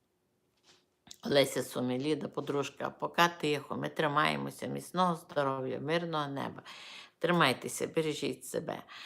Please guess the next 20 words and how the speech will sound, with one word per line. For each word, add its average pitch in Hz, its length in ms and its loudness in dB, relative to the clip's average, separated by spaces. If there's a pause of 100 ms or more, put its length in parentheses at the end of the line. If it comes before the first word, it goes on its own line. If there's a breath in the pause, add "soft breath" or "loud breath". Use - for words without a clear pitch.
(260 loud breath)
Настюшка 151 760 -2 (280 loud breath)
зготувала 151 640 8
деруни, 160 840 0
борщ, 143 680 8
блінчики, 131 880 0
голубці, 160 920 6 (340 loud breath)
галету 143 840 8
з 165 80 2
абрикосами. 156 1040 4
Ой, 214 220 10
мамцю, 220 640 10
солодка, 220 840 8
сирники, 175 880 6
молоду 175 420 4
картоплю 202 720 6
та 180 160 4
ще 196 260 6
довго 208 500 6
очікуваний 208 600 2
шашлик. 202 420 2